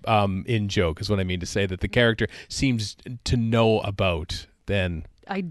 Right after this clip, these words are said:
Speaker 2: totally disagree.
Speaker 1: Oh.
Speaker 2: I did not feel it to me at all. Like, okay, maybe the, obviously the actor knew,
Speaker 1: Right.
Speaker 2: like, she knew, but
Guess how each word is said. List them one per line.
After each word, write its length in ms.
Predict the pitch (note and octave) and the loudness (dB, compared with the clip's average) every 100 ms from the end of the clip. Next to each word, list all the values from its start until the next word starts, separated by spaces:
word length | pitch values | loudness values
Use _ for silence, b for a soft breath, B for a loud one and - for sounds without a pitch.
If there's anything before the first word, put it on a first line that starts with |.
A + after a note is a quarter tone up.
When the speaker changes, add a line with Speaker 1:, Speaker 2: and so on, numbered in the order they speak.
| - | -6
Speaker 2:
totally 580 | - - G#3 A#3 F#3+ G3 | -6 4 6 8 6 2
disagree. 500 | F3 - - D#3+ - | -4 -8 -8 -8 -8
Speaker 1:
Oh. 240 | D#3 D#3+ - | -8 -6 0
Speaker 2:
I 100 | E3 | 2
did 180 | B3+ | 4
not 240 | A#3 A#3 A3 | 6 6 6
feel 280 | A#3+ G#3+ G#3+ | 4 4 2
it 100 | - | -2
to 160 | - | -4
me 260 | G3+ F#3+ F3+ | -2 0 0
at 140 | F#3+ | 0
all. 460 | - F#3 F3+ F3 F3 B - | 2 2 2 0 -4 B 0
Like, 140 | G3+ | 4
okay, 320 | G#3 A3 G3+ B - | 4 4 0 B 2
maybe 200 | C4+ C4+ | 4 4
the, 160 | G#3 - - _ - | 2 -4 -16 _ -4
obviously 460 | C4 F#3+ D#3 D#3 | -2 0 -2 -6
the 160 | D#3 - | -6 -4
actor 460 | G3+ - - - - | -4 -6 -8 -8 -6
knew, 120 | - | -6
Speaker 1:
Right. 80 | E3 | -4
Speaker 2:
like, 120 | - | -4
she 220 | - D#4 | 0 2
knew, 300 | D#3 G2+ - b b b | 0 -2 -10 b b b
but 460 | E3+ F3+ C3 - | 0 2 0 -6